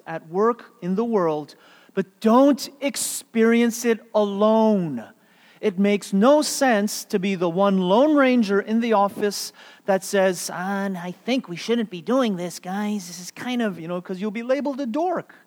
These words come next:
You'll be by yourself. You'll get into trouble. You'll get fired. Why suffer alone? Band together, standing firm in the gospel.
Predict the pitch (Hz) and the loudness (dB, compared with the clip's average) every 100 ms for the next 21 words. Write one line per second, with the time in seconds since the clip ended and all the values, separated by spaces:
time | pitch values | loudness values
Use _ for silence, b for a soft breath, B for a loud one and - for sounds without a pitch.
0 | b b b _ - 139 127 131 202 - | b b b _ -18 -14 -12 -8 -8 -6
1 | 165 151 - - _ _ - 135 190 196 | -4 -4 -8 -20 _ _ -16 -14 -14 -16
2 | - 165 156 156 160 b b 120 170 190 | -8 -6 -4 -8 -10 b b -10 -10 -8
3 | 180 170 165 160 143 180 190 196 180 190 | -4 -2 -2 -4 -6 -6 -4 -4 -4 -4
4 | 180 180 190 190 156 B B B B - | -4 0 0 0 -2 B B B B 0
5 | 220 240 247 247 - 254 190 196 180 180 | 2 4 4 2 0 -4 0 0 0 0
6 | 185 - - 202 226 247 - - 214 220 | -2 -4 -2 2 2 2 0 0 2 2
7 | 220 220 185 170 170 - - 180 | 2 0 0 -4 -4 -8 -10 -8